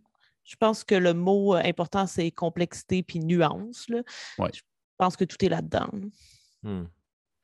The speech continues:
Speaker 3: Ouais, puis, euh, si on explorait peut-être un peu plus en profondeur, euh, imaginons, là, que je me lance demain dans la création d'un univers, d'un setting, d'une campagne, peu importe, là, la durée.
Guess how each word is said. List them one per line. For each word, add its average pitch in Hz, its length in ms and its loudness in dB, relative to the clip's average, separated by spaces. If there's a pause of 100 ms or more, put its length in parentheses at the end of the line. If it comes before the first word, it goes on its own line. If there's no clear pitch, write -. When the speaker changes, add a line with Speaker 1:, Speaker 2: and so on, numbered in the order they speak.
(680)
Speaker 3:
Ouais, 123 180 -6
puis, 156 240 -2
euh, 135 260 4
si 247 260 -2
on 151 220 2
explorait 139 440 2
peut-être 156 300 -4
un 139 80 -2
peu 110 120 -6
plus 135 220 -4
en 113 100 2
profondeur, 107 800 2
euh, 92 300 2
imaginons, 104 460 0
là, 117 100 0
que 95 320 2
je 92 100 -4
me 95 80 2
lance 107 260 2
demain 98 240 0
dans 104 100 -2
la 87 120 0
création 90 400 -4
d'un 95 160 -2
univers, 92 540 2
d'un 90 140 -4
setting, 87 400 -6
d'une 85 140 -4
campagne, 85 500 -4
peu 87 100 -12
importe, - 320 -12
là, - 100 -10
la 82 120 -6
durée. 82 420 -8